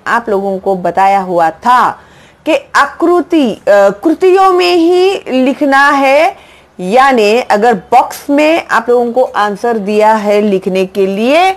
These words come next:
तो आप लोगों को pen से box निकाल कर ही answer लिखना है। अभी आगे आएगा वो हम लोगों को, तो मैं आपको बताती हूँ।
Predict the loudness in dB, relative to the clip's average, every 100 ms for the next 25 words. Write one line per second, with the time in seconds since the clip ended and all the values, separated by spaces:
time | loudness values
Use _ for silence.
0 | -8 -20 -20 _ -6 -4 0 2 2 2
1 | 0 2 0 0 -2 -4 -4 0 2 2
2 | 0 -2 -2 0 0 0 0 2 0 -12
3 | -16 -6 -4 0 2 2 2 2 4 2
4 | 2 0 0 -2 -4 -2 -4 -4 -4 -2
5 | 0 0 0 0 2 2 2 4 4 4
6 | 2 2 2 0 0 -2 -2 -2 -4 -2
7 | -2 -2 -2 -2 -2 0 0 -4 -14 -20
8 | _ -6 -2 -2